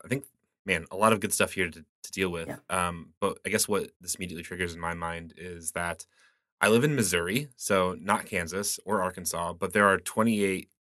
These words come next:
Speaker 1: laws that have been introduced to the state legislature in Missouri that specifically target trans people, um, mostly trans kids, um, you know, whether or not they can play sports, whether or not they can receive gender-affirming healthcare, and so on.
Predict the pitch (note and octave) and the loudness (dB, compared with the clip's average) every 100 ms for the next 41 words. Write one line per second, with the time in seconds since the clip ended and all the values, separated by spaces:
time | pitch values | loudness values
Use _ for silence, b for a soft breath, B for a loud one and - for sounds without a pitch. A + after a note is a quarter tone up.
0 | _ F#2+ F#2+ F2+ E2+ E2 - - F#2 F2 | _ -6 -2 -2 -2 -4 -8 -4 -4 -2
1 | F2+ F#2 F2+ F#2 F#2 - - F#2 E2 F2 | -6 -6 -10 -8 -2 -2 -2 -4 -6 -8
2 | - F#2+ - F2+ F#2 F#2+ F2 F2 F2 F2 | -4 -4 -4 -6 -6 -6 -6 -6 -6 -4
3 | G#2 G#2+ G2 F2 - - F2+ - - F2 | 2 4 2 0 -2 -2 -4 -6 -8 -8
4 | F2 - F2 F2 F2+ E2+ F2+ E2 _ _ | -8 -12 -12 -10 -10 -8 -8 -10 _ _
5 | _ _ - F#2+ F2 E2+ G#2 A#2+ B2 - | _ _ -2 2 2 0 4 8 8 8
6 | G2 F2 - - F#2 E2+ - F2 F2 - | 6 2 -4 2 2 2 0 0 0 -4
7 | - _ F2+ F2 E2+ E2+ E2 _ F#2+ F2 | -4 _ -4 -2 -4 -8 -16 _ -8 -4
8 | F2+ F2+ E2+ - - F2 - A#2+ A#2 - | -2 -2 -4 -8 -10 -6 4 6 6 4
9 | - F2 F2 F2+ F2+ F2+ E2+ F#2+ F2+ F2+ | -4 -4 -4 -6 -8 -10 -8 -6 -6 -4
10 | F#2 F2+ F2 F2+ E2+ F#2+ - G2 F2+ F2+ | -6 -6 -8 -10 -6 -6 -4 0 2 2
11 | F#2+ F2+ F2+ E2+ E2 E2+ | -2 -4 -2 0 -2 -4